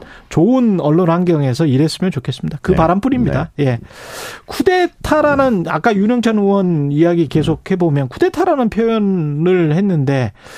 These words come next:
Speaker 1: 사실상 쿠데타를 통해 대통령이 됐다. 이거는
Speaker 2: 네.
Speaker 1: 적절한 표현입니까? 어떻게 보십니까?
Speaker 2: 아니, 이제 이 말이
Speaker 1: 예.
Speaker 2: <clears throat> 적절한지 안 적절한지를 떠나서
Speaker 1: 음.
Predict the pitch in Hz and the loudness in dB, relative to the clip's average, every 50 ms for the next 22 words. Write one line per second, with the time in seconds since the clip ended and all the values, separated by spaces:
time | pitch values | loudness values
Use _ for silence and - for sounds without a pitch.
0 | - - - - - 226 233 - 269 - - 240 208 - - 277 262 254 262 247 | -20 -20 -10 -4 -4 -2 -2 -2 -2 -2 -2 -4 -4 -2 -2 -2 0 0 0 -2
1 | 240 214 - 214 226 233 - - 165 - 196 185 180 170 160 135 139 120 127 - | -2 -2 -2 -2 -2 -2 0 -2 -2 0 0 0 0 0 0 -2 -2 -4 -2 -2
2 | 139 135 120 113 120 - 151 156 - 233 240 220 - - 135 117 - - - 233 | -2 -2 -2 -2 -4 -4 -2 0 0 0 0 -2 -4 -6 -8 -10 -6 -4 -4 -2
3 | 247 247 226 - 220 208 185 165 147 131 123 - - 220 269 247 185 - - 151 | -2 -2 -2 -2 -2 -2 -2 -2 -2 -2 -4 -4 -4 -6 -4 -6 -6 -6 -8 -10
4 | - - - - - - 147 135 113 - 110 117 143 151 135 143 139 104 107 127 | -10 -12 -16 -18 -14 -10 -8 -8 -6 -4 -4 -4 -2 -2 0 0 0 0 0 2
5 | 135 104 80 82 95 123 131 117 87 69 60 151 143 131 123 131 101 - - - | 2 0 0 2 2 2 2 2 0 0 -2 0 2 2 2 2 0 -2 -4 -6
6 | 95 92 - 117 107 110 127 143 139 143 95 78 80 87 92 87 78 78 82 80 | -6 -2 -2 -2 -2 -2 -2 -2 -2 -2 0 0 0 -2 -2 -2 -2 -4 -4 -2
7 | - 98 87 82 80 90 98 110 - 165 160 143 92 - - 67 60 60 - - | -2 -2 -2 -2 -2 -4 -4 -4 -4 -4 -4 -4 -4 -4 -4 -6 -4 -2 -2 0
8 | 156 147 135 123 117 107 | 0 0 0 0 -2 -4